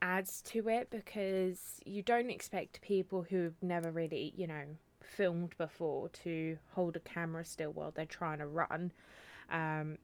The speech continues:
and in some places it does make me feel really sick because I get very badly, like,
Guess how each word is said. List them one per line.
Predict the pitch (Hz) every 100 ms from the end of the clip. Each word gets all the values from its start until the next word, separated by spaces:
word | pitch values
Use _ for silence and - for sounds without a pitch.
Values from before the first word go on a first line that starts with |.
| - - - - - - -
and | 226 208
in |
some | - 269
places | 247 202 180 160 -
it | 165 - -
does | 185 170 -
make | 151 - -
me | 165
feel | 156 165 147
really | 180 160 143 151
sick | - 151 - -
because | 165 170 -
I | 180 190 190 196
get | - - _ -
very | 165 165
badly, | 165 147 147 151 143 151 -
like, | 139 - -